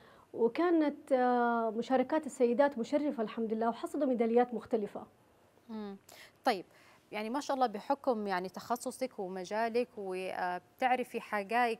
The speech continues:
Speaker 2: كثير أو أسرار كثير في هذا النوع من الرياضات، خليني أسألك عن، آم، بعض المفاهيم الخاطئة عن رياضة رفع الأثقال. كثير يقولوا إنه ال-، السيدات أو البنات
Speaker 1: كثير.
Speaker 2: مفروض ما يشيلوا أشياء ثقيلة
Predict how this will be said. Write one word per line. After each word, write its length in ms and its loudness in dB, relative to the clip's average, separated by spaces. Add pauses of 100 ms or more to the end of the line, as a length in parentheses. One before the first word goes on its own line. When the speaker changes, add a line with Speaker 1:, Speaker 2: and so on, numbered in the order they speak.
Speaker 2:
كثير 460 -2
أو 160 0
أسرار 380 -4
كثير 360 -4
في 320 -4
هذا 480 0
النوع 340 -2
من 140 -6
الرياضات، 580 6 (640)
خليني 520 0
أسألك 220 -10 (480)
عن، 440 -2 (160)
آم، 460 0 (460)
بعض 240 8
المفاهيم 640 -4
الخاطئة 800 -2
عن 140 -2
رياضة 280 -4 (120)
رفع 200 -4
الأثقال. 520 -4 (100)
كثير 260 -2
يقولوا 540 -6
إنه 400 -6
ال-، 360 -8
السيدات 680 -4
أو 160 -2
البنات 300 -2
Speaker 1:
كثير. 280 0
Speaker 2:
مفروض 240 -4
ما 100 -6
يشيلوا 320 -6
أشياء 220 -2
ثقيلة 520 -2